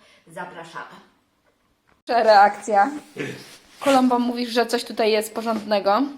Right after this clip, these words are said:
interesującego. O, samodzielne otwarcie pudełka.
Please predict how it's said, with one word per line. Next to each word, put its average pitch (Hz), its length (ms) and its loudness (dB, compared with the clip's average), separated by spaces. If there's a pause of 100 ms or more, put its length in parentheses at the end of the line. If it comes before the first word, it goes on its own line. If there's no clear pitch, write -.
(280)
interesującego. 240 960 0 (840)
O, 220 920 8 (460)
samodzielne 254 800 4
otwarcie 202 520 2
pudełka. 170 600 0